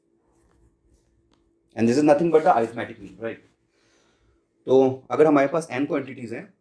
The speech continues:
तो हम सबको प्लस करके divide by total number of quantities से डिवाइड करेंगे, तो that will give us the average। Likewise, जैसे आपके पास मान लीजिए वन, टू, फोर, फाइव, सिक्स, एट,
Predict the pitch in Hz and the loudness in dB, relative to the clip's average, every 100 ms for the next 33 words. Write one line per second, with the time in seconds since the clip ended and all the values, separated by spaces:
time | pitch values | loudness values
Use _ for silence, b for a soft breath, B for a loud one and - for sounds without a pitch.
0 | _ - 120 117 120 120 120 120 131 123 | _ -10 -6 -4 -4 -4 -6 -10 -10 -8
1 | 120 117 - 113 113 185 113 113 110 147 | -6 -6 -4 -8 -8 -8 -2 -2 -2 -6
2 | 180 113 120 110 104 127 - 101 113 113 | -6 -8 -6 -8 -8 -12 -12 -18 -16 -14
3 | 113 117 95 95 - - 156 214 _ 113 | -12 -10 -10 -12 -14 -18 -18 -18 _ -12
4 | 110 104 - 135 107 92 - 190 110 87 | -6 -6 -6 -10 -10 -12 -10 -10 -10 -12
5 | - - _ _ _ _ _ _ _ _ | -16 -20 _ _ _ _ _ _ _ _
6 | _ _ _ _ _ _ _ _ _ _ | _ _ _ _ _ _ _ _ _ _
7 | _ _ _ _ _ _ _ _ _ _ | _ _ _ _ _ _ _ _ _ _
8 | _ _ _ _ _ _ _ - 117 117 | _ _ _ _ _ _ _ 2 4 4
9 | 123 117 117 127 113 117 113 110 113 104 | 2 2 2 2 0 -6 -6 -6 -6 -10
10 | 104 98 104 104 - _ _ _ _ _ | -10 -12 -14 -16 -20 _ _ _ _ _
11 | _ _ _ _ _ _ 107 113 113 110 | _ _ _ _ _ _ 0 4 4 2
12 | 107 107 110 110 104 101 - 117 110 110 | -2 -6 -8 -8 -10 -14 -6 -2 -2 -2
13 | 107 113 107 104 104 101 - - 113 110 | -6 -6 -4 -4 -6 -10 -20 -18 -14 -14
14 | - - - - 110 107 98 | -16 -20 -20 -18 -14 -12 -14